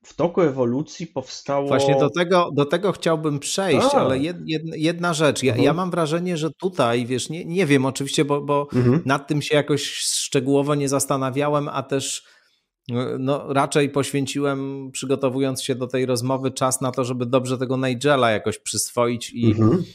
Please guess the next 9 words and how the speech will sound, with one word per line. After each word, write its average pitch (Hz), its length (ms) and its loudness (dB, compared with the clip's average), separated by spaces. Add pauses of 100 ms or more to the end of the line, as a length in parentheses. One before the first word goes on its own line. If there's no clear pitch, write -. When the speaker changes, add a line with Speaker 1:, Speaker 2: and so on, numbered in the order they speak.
(340)
Speaker 2:
i 143 100 -8
to 160 100 2
też 160 220 -2
nie 196 140 0
jest 185 140 0
jakaś, 165 460 -2
e, 135 60 0
e, 135 640 -2 (1200)
znaczy 139 340 -6